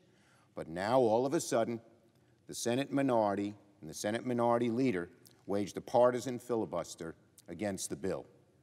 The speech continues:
This vote has made it official. Donald Trump's big lie has now fully enveloped the Republican Party. Trump's big lie is now the defining principle of what was once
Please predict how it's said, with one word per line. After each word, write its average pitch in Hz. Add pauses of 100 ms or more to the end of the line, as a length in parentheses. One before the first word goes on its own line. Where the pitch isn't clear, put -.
(1080)
This 147
vote 117
has 87
made 98
it 110
official. - (800)
Donald 117
Trump's 107
big 123
lie 85
has 90
now 90
fully 90
enveloped 92 (120)
the 92
Republican 90
Party. 82 (920)
Trump's 131
big 139
lie 120
is 120
now 120
the 110
defining 131
principle 156 (680)
of 78
what 80
was 82
once 104